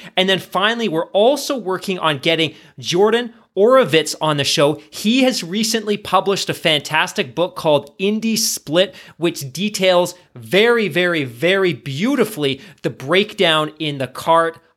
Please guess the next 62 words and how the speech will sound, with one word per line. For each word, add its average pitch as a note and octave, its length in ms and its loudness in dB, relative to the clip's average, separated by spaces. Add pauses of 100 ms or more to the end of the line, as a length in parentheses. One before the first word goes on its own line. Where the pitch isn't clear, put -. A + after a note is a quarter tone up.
I F#3 180 2
R E3 220 2
L, D3 280 -2
I F#3+ 200 2
R F3 200 2
L D#3+ 120 2
relationship D3+ 680 -4
and D#3 120 -6
how D#3 240 -2 (100)
IndyCar G3 720 0 (160)
fell A#3+ 360 2
apart G3 360 0
in F3 80 -4
the D3+ 80 -2
nineties C#3+ 560 -2
and D3 120 -2
then C#3 120 -2
came D#3+ 320 -6
back D3+ 220 0
together C3+ 420 -2
in C#3 160 -6
the B2 80 -6
late C3 340 0 (220)
two C3+ 420 -4 (180)
thousands. C#3 440 -2
So F3 40 -2
we E3 120 2
have E3 180 0
tons G#3+ 540 0
of D#3 160 -4
fantastic D3+ 560 -2
content. D3+ 400 -2 (240)
There's F3 160 2
a E3 40 4
few A3 340 0
other G#3 340 4
specials F#3+ 520 0
we're D#3+ 120 -6
gonna E3 180 -2
do D#3 200 0
in D#3 80 0
there D3+ 140 2
as A#2+ 120 -2
well, D#3+ 240 4
but D#3+ 160 -4
we're C#3 100 -2
kind G#3 240 0
of A3 160 -4
putting G#3 300 0
the E3+ 80 0
details E3 520 0
on E3 180 2
those, D#3 200 2
putting G3 300 -2
a - 20 4
bow D#3 220 0
on D3+ 100 2
those D3 160 0
before D3 300 -6
we C#3 120 -2
announce C#3 340 -2
them. D3 120 0